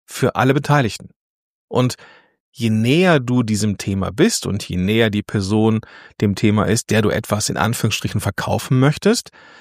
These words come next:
desto einfacher ist das. <laughs> Kleines Beispiel. Wir haben uns ein Wohnmobil gekauft, meine Frau und ich,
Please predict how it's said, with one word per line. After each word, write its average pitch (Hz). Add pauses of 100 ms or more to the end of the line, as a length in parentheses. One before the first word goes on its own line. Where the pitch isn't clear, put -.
(140)
desto 156 (160)
einfacher 104
ist -
das. - (180)
<laughs> -
Kleines 123
Beispiel. 120 (420)
Wir 123
haben 165
uns 165
ein 151
Wohnmobil 117
gekauft, -
meine -
Frau -
und -
ich, 180